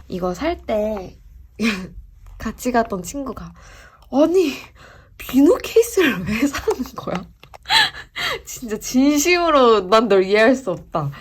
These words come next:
이렇게 말을 하더라고요. 그때가 "다 쓸 때가 있어. 가만히 있어." <laughs> 하면서 구입을 했고요. 여기는 이제 막으면 되니까 습자지 같은 거 얹어놓으면 될 것 같아요.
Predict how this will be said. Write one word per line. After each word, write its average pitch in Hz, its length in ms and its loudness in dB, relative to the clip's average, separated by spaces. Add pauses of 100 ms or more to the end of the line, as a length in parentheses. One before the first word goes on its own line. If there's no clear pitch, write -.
(380)
이렇게 180 280 -12
말을 160 220 -4
하더라고요. 170 560 -14 (240)
그때가 185 320 -16 (1400)
"다 - 140 -16
쓸 202 220 -6
때가 220 200 0
있어. 190 380 0 (180)
가만히 202 240 -4
있어." - 280 -2
<laughs> - 40 -20
하면서 185 580 -8 (1120)
구입을 208 320 -4
했고요. 196 500 -2
여기는 220 340 0
이제 175 140 -4
막으면 226 480 -2
되니까 170 440 -8
습자지 381 460 0
같은 339 320 -6
거 196 120 -6
얹어놓으면 170 600 -6
될 143 180 -12
것 - 200 -8
같아요. - 280 -4